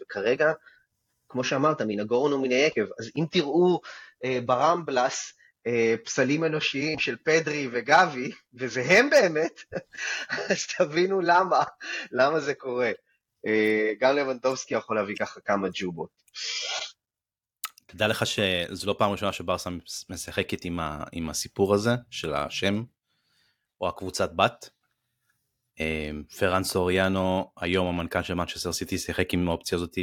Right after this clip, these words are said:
Speaker 2: במיאמי, עוד לפני, הרבה לפני אינטר מיאמי. אה, ו-, ו-, קי-, קייריסון ואנריקה היו אמורים לעבור לשם, לפתוח את הברנץ' של ברסה, אה,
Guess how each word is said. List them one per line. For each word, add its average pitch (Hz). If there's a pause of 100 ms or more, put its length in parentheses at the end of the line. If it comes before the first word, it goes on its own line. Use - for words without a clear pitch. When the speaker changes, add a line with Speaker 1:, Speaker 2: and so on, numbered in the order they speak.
(120)
Speaker 2:
במיאמי, 85 (600)
עוד 90
לפני, 104
הרבה 92
לפני 98
אינטר 85
מיאמי. 82 (1300)
אה, 80 (1080)
ו-, 87
ו-, 90 (460)
קי-, 87
קייריסון 98
ואנריקה 95
היו 92
אמורים 95 (100)
לעבור 92
לשם, 90 (460)
לפתוח 95
את -
הברנץ' 87
של -
ברסה, 78 (300)
אה, 80